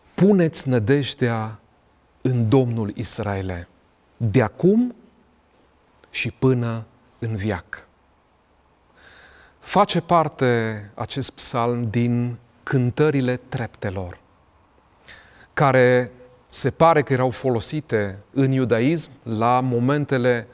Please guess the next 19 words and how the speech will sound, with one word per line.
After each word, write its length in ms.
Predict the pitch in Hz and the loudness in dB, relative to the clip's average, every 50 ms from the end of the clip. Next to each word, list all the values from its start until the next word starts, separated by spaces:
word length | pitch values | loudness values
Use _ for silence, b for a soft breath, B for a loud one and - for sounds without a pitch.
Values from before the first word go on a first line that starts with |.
| B B B B B B B B B B B | B B B B B B B B B B B
ceremoniale, 1000 | - - - 156 151 151 147 139 139 131 127 127 123 120 113 110 110 110 120 127 | -6 -2 2 2 4 4 4 2 2 2 2 2 0 2 2 0 0 2 0 0
la 120 | 127 120 110 | 0 0 -2
sărbătorile 680 | - - 127 107 101 110 104 - 127 127 123 120 117 | -4 -4 -4 -2 -2 -2 0 0 0 0 2 0 0
majore 380 | 107 104 104 98 - 120 113 110 | 0 -2 -4 -4 -4 -2 -2 -2
din 180 | 98 110 113 | -2 -2 -2
iudaism, 560 | 113 117 117 104 104 95 95 120 143 139 - - _ _ _ _ b b b b b b | 0 0 0 0 0 -2 0 -2 -2 -4 -6 -14 _ _ _ _ b b b b b b
în 140 | b 143 127 | b 0 2
care 180 | 120 135 120 120 | 2 2 2 2
această 420 | 120 - 185 170 - - - 156 | 2 0 -2 -4 -2 0 0 0
călătorie 560 | - - 135 127 120 - 127 127 156 151 135 | 0 0 -2 -2 -2 -2 0 0 2 2 2
era 160 | 127 139 147 143 | 2 0 -2 -4
transformată 920 | - - - 131 123 113 - - - 127 117 120 135 151 143 - 131 120 | -4 -4 -4 -4 -4 -6 -6 -4 -2 0 0 2 2 0 0 0 -2 0
într-o 440 | - 143 131 123 - 123 123 120 - B B B B B | 2 2 0 0 0 0 0 0 -2 B B B B B
experiență 920 | - - - - - - - 120 107 113 120 147 151 151 139 - - 123 | -6 -4 -4 -4 -4 -2 0 0 2 2 2 2 2 0 -2 -4 -6 -6
spirituală 840 | - - - - - 165 151 139 - - 151 151 143 135 131 127 - B B B B B | -6 -6 -4 0 0 2 2 2 0 0 0 0 0 0 -2 -2 -4 B B B B B
în 200 | B 151 135 131 | B 2 4 4
momentele 600 | 127 123 120 123 143 165 180 175 - 156 139 143 | 4 4 4 4 4 2 2 2 0 0 0 0
de 160 | 123 101 131 143 | 0 0 0 0
repaus, 720 | 147 147 147 - 123 101 101 101 107 107 101 - - | 0 -2 -2 -2 -2 -2 0 -2 -2 -4 -6 -8 -12